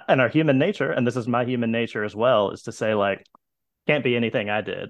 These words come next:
Like, I thought of it. I thought of all the stuff," right? Like, it's not, uh,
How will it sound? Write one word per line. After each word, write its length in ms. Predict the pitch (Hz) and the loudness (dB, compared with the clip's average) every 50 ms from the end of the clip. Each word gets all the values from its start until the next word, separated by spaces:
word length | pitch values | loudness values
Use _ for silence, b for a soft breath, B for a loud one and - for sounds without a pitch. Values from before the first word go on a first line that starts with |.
| - - | -8 -4
Like, 220 | - 104 98 - - | -2 -2 0 0 0
I 100 | 135 139 | 0 2
thought 260 | - 139 135 135 123 | 4 4 4 4 4
of 100 | 98 98 | 2 -2
it. 120 | 101 107 - | -4 -2 0
I 100 | 147 170 | 0 0
thought 280 | 170 - 139 139 131 101 | 2 4 4 4 4 2
of 100 | 90 95 | 0 -4
all 120 | 92 50 | -8 -8
the 80 | 53 - | -10 -14
stuff," 360 | - - - - 71 - - | -12 -10 -8 -8 -8 -8 -4
right? 260 | 104 95 98 98 - | -2 -2 0 0 0
Like, 260 | 123 110 98 98 - | 0 -2 -2 -2 -2
it's 140 | 135 - - | -4 -4 -2
not, 340 | 127 123 123 120 117 - - | 0 0 2 0 0 0 0
uh, 420 | 120 107 104 101 98 98 101 - | 2 2 2 2 2 0 0 -2